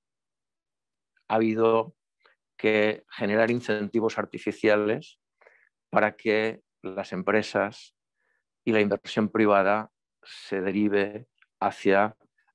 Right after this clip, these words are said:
inversiones climáticas o inversiones con componentes climáticas importantes. Eh, hay toda una, hay toda una nueva filosofía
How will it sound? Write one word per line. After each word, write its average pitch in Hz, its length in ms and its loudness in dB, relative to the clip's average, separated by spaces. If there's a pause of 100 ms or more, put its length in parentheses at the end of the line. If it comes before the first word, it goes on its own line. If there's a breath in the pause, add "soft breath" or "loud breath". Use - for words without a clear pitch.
inversiones 104 540 0
climáticas 98 720 -2
o - 100 -6
inversiones 95 500 -4
con 101 160 -2
componentes 90 520 -2
climáticas 92 800 -2 (460)
importantes. 85 760 -6 (840 loud breath)
Eh, 104 220 4
hay 120 160 2
toda 123 320 2
una, 95 640 -4 (260)
hay 92 140 -10
toda 98 260 0
una 95 300 -2
nueva 95 680 0
filosofía 98 920 0